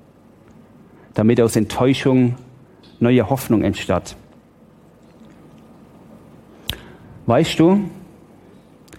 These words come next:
dass es im Echtsein was Gutes gibt? Glaubst du, dass du echt gut bist? Das wünsche ich euch als Konfirmander und euch alle,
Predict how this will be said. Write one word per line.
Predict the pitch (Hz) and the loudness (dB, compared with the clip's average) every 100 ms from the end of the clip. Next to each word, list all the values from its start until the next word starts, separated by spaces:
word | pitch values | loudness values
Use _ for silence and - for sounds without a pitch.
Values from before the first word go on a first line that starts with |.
| - - - - - _ _ - - - | -20 -20 -20 -20 -20 _ _ -20 -12 -6
dass | 123 | -2
es | 117 - | -2 0
im | 151 135 | 4 4
Echtsein | 123 123 - - 131 139 151 165 - - - _ _ _ | 2 -4 -6 -4 -2 2 0 -2 -8 -20 -20 _ _ _
was | 107 - | -10 -6
Gutes | 107 113 117 | -4 -4 -4
gibt? | - 127 - - - - - - - - - - - - - - - - - - | -4 -6 -10 -20 -20 -20 -20 -20 -20 -20 -20 -20 -20 -20 -20 -20 -20 -20 -16 -2
Glaubst | 107 139 - - | 0 0 -2 2
du, | 131 147 156 - - - | 4 4 0 -8 -20 -10
dass | - - | -6 -2
du | 107 - - - | -2 -4 -10 -6
echt | 110 120 - - - - - - - | -4 -4 -6 -10 -10 -10 -20 -20 -2
gut | 107 113 | 0 2
bist? | - 123 - - - - - - - _ _ _ _ - - - | -2 -4 -8 -20 -20 -20 -20 -20 -20 _ _ _ _ -20 -12 -4
Das | 139 | 0
wünsche | 170 196 | 2 2
ich | 165 | 2
euch | 165 196 147 | 2 2 2
als | 117 - | 0 -2
Konfirmander | 151 135 131 127 165 151 | -2 -2 2 2 2 2
und | 127 | 2
euch | 123 - | 0 0
alle, | 117 98 | 0 -2